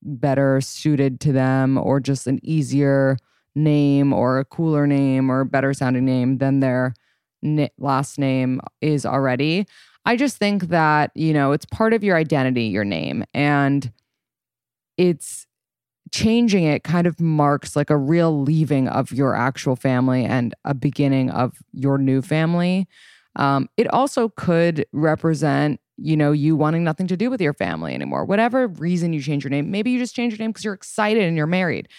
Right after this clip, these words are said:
I don't know. For me, there's a lot to it because my name is a huge part of who I am. And so I don't think that I'm going to be rushing to change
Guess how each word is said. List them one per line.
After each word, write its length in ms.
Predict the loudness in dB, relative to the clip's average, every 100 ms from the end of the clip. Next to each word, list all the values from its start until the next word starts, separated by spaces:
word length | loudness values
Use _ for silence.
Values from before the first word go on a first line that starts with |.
| -20 -6
I 140 | 0 2
don't 180 | 2 0
know. 260 | -2 -4 -12 -20 _
For 240 | -8 -4
me, 540 | -2 0 0 0 0 -2
there's 260 | -2 0 0
a 80 |
lot 440 | 0 2 2 2 -2 _ -10
to 280 | -2 2
it 320 | 2 0 -2 -4
because 880 | -4 -2 -2 2 2 0 -2 -10 _ _ _ _ -6
my 160 | -2
name 300 | 0 2 2
is 120 | 2 0
a 40 |
huge 360 | 0 -2 -2 -4
part 200 | -2 0
of 100 | 0
who 120 | 0
I 100 | 2
am. 440 | 0 -2 -6 -8 -14 _ _ _ _ _ -2
And 220 | 0 0
so 580 | 0 0 2 2 2 -2 -6 _ _ _ _ -2
I 260 | 2 2
don't 320 | 2 2 0 -4
think 600 | -2 0 2 0 -4 -18 -12
that 560 | -2 0 2 2 0 -4 _ _ 0
I'm 180 | 2 2
going 300 | 2 2 0
to 120 | 0
be 140 | 0
rushing 460 | 2 2 0 -2 -4
to 140 | -4
change 520 | -4 -2 0 0 -4